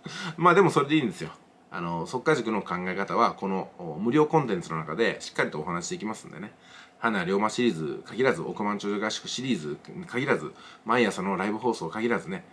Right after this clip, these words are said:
全ての放送の中に、このね、動画を見てくださる方が展開できるようなキーワードを盛り込んでますんで、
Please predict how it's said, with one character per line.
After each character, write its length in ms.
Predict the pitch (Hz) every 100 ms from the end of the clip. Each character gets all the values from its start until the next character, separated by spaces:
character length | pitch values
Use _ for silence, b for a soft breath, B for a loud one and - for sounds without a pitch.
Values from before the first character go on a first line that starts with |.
| B
全 240 | - 170
て 80 | 156
の 100 | 127
放 160 | 123 123
送 120 | 127
の 60 | 131
中 160 | 127
に、 340 | 143 143 90 - - - - - - -
こ 100 | 117
の 100 | 110
ね、 180 | 123 - - -
動 180 | 104 120
画 100 | 120
を 40 | 117
見 120 | 120
て 60 |
く 80 | 90
だ 80 | 92
さ 140 | 98
る 60 | 90
方 160 | 85 85
が 220 | 117 85 B B -
展 220 | 156 170
開 180 | 165 156
で 80 |
き 80 | 156
る 60 | 139
よ 60 |
う 40 | 87
な 80 | 82
キ 160 | 101
ー 40 | 95
ワ 120 | 82
ー 20 |
ド 140 | 110
を 100 | 82
盛 180 | 82 120
り 60 | 147
込 80 | 110
ん 60 |
で 60 | 78
ま 120 | 78
す 140 | -
ん 80 | 80
で、 280 | 120 90